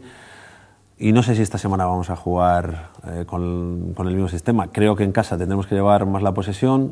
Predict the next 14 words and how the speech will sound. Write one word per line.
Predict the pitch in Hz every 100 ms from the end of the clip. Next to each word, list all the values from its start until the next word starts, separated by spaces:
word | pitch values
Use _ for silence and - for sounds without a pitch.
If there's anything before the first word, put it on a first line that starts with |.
| -
hacer | 98 95
más | 101 104
cosas, | 117 127 123 - - -
pero | 120 139 143 - - - - - -
veremos | 92 95 104
cómo | 98 101
transcurre | 101 95 104
la | 107 101
semana | 107 113 123 131
e |
intentaremos, | 113 98 87 95 107 120 -
ya | 98 92
te |
digo | 92